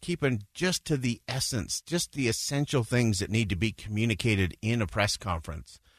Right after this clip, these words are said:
so that you'll have the people's attention, that you'll give them something that they can remember, something that they can act on,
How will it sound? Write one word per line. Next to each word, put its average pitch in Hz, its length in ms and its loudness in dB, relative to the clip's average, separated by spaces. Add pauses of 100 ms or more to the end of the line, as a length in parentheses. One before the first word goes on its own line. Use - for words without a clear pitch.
(440)
so 135 160 2
that 117 140 4
you'll 104 140 6
have 135 240 6
the 120 80 0
people's 110 320 0
attention, 196 600 -2 (480)
that 101 160 0
you'll 92 160 2
give 123 200 2
them 110 180 2
something 127 400 2
that 101 140 0
they 110 120 4
can 98 200 2
remember, 175 640 2 (340)
something 110 360 0
that 92 140 0
they 98 160 4
can 87 180 0 (120)
act 139 280 4
on, 170 360 0